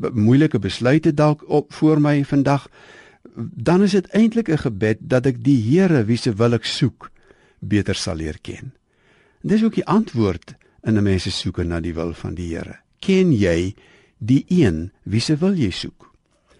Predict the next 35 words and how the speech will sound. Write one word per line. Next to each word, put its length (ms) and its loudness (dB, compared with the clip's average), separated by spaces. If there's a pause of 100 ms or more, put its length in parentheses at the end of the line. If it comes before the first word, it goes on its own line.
(380)
En 80 2
hy 140 4
het 100 2
hom 160 4
ons 80 2
nou 160 2
aan 80 2
ons 160 2
bekend 460 -2
gemaak 340 0
in 120 -4
Christus. 640 -4 (600)
Dis 200 2 (140)
die 220 0
Heilige 360 2 (100)
Gees 280 2
het 80 -8
in 160 0
ons 180 0
kom 300 2
woon. 380 2 (260)
Ons 240 0
behoort 480 2
aan 340 2
die 300 2
God. 540 -8 (960)
Dis 280 -4
half 320 -2
logies 560 2
dat 160 0
hy 80 0
ons 200 -2
sal 340 0 (320)
wil 340 4
help. 320 -4